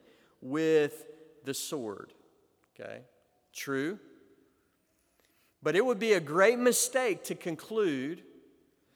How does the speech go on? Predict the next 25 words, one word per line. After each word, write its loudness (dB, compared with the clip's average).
that 2
the 4
history -2
of 0
Israel -2
does -6
not -2
apply 0
to -6
the -8
Christian -10
church. -12
That's 2
the -4
error -4
of -8
what's -8
called -4
dispensationalism, -8
that -2
what -2
God 2
did 2
over 4
here 0